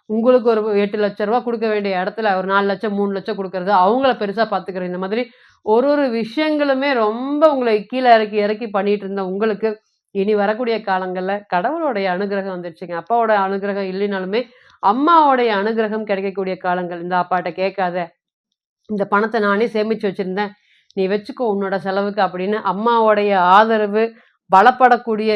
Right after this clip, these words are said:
இந்த சூழ்நிலையில நீங்க என்ன எடுத்தாலும், என்ன ஆரம்பிச்சாலும், ஆரம்பிக்கிறதுக்கு உண்டான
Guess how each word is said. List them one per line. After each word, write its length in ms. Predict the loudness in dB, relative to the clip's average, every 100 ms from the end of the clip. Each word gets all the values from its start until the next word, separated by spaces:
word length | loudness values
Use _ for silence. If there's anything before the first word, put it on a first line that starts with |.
| 0
இந்த 480 | -4 -4 2 2 2
சூழ்நிலையில 560 | -2 -2 -2 -2 -2 -4
நீங்க 200 | -4 -4
என்ன 600 | -2 -2 -2 -2 -2 0
எடுத்தாலும், 680 | -2 -4 -6 -4 -4 -2
என்ன 640 | -4 -4 -2 0 0 2
ஆரம்பிச்சாலும், 680 | 0 0 -4 -6 -2 -2 -2
ஆரம்பிக்கிறதுக்கு 800 | 2 4 4 0 -2 -2 -4 -4
உண்டான 380 | -4 -2 -2 -2